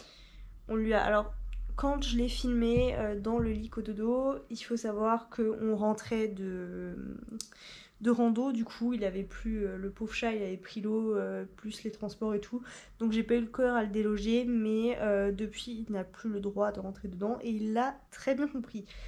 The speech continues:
Parce que c'est intelligent, n'est-ce pas ? Ouais, bah oui. Bref, voilà, euh, je voulais juste vous dire ça.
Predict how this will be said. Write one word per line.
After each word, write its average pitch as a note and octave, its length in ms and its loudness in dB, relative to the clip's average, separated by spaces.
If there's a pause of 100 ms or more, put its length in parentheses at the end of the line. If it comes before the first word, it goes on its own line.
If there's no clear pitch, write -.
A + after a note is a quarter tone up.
(260)
Parce A#3+ 200 0
que D#4+ 320 2 (140)
c'est - 220 -8
intelligent, D4 640 0 (840)
n'est-ce B3 280 -2
pas ? D4+ 220 2 (1500)
Ouais, C4 360 2
bah B3 180 0
oui. A3+ 160 -2 (1800)
Bref, - 360 -20
voilà, C#4+ 540 8
euh, A#3 240 4
je A#3 60 -6
voulais A#3 180 -2
juste C4+ 260 -4
vous D4 60 -6
dire B3+ 180 -8
ça. A#3+ 340 -4